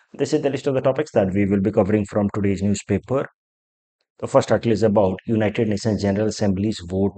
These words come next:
on Gaza war. This topic is important from our syllabus G S paper two international relations point of view. सबसे पहले यूनाइटेड नेशंस के बारे में समझते हैं। देखिए, गाजा वॉर से रिलेटेड कई सारे आर्टिकल्स हम लोग already कवर कर चुके हैं।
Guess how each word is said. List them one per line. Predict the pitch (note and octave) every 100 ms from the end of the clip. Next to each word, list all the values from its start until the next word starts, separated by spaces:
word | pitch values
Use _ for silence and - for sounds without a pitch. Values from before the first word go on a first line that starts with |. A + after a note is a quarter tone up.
| -
on | G#2+ F2+ G2 - _ _ _ F#2
Gaza | F#2 F#2+ F#2+ G2+ - _
war. | F#2 F#2+ F#2+ - - _ _ _ _ _ _ _ _
This | - -
topic | - A#2 G#2
is | F#2+
important | G#2 G2+ G#2+ A2+
from | G#2+ G#2
our | F#2+
syllabus | G#2 G2 G2+ F#2
G | G2
S | F#2
paper | G2+ E2 G#2
two | C3+
international | B2 G#2+ G2+ - G2
relations | F2+ E2+ A#2+ -
point | F2+ F#2
of | B2+
view. | - F2 D#2+ _ _ _ _ _ _ _ _ _ _ -
सबसे | - - E3+
पहले | D#3 D#3+
यूनाइटेड | C3+ A#2+ A2+ B2+
नेशंस | A2 G#2+ A2+
के | A#2
बारे | F#2+ F#2+
में | F#2
समझते | F#2 E2+ -
हैं। | G2+
देखिए, | G#2 G2
गाजा | G2+ G2+ B2
वॉर | A#2+ A#2 A#2+ - _ - _
से | - A2
रिलेटेड | G#2 G#2 A#2+ A2
कई | A2
सारे | G#2+ G#2+ G#2
आर्टिकल्स | G2+ - A2+ G2+
हम | G2+
लोग | G#2 G2+
already | F#2+ F#2 G#2
कवर | G2+ F#2+ G2
कर | -
चुके | F#2+ F#2+ -
हैं। | E2 F2